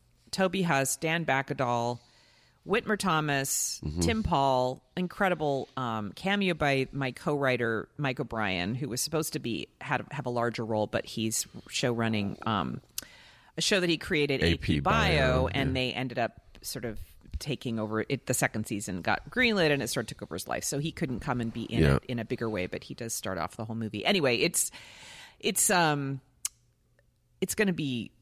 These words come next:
Speaker 1: amazing. It is amazing. I'm finishing it up and doing, I'm in L A doing color correction this week, and then we'll, um,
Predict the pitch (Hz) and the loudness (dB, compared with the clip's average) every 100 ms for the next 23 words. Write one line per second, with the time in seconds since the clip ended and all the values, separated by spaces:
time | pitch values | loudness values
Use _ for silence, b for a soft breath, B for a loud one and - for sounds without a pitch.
0 | - 143 113 - 101 151 - 240 254 208 | -6 -2 -2 -4 -4 -6 -2 2 2 2
1 | 160 139 147 139 147 151 151 190 165 - | 2 2 2 0 2 0 2 0 0 -2
2 | 139 131 139 131 120 120 131 139 127 127 | 0 -2 -2 -2 -2 0 0 0 0 -2
3 | 120 117 110 - 123 - 101 - 113 117 | -2 -4 -4 -4 -4 -2 -4 -2 -4 -4
4 | 117 107 - - 127 117 113 110 110 104 | -4 -6 -8 -4 -2 2 2 2 2 0
5 | 95 98 98 | 0 -2 -2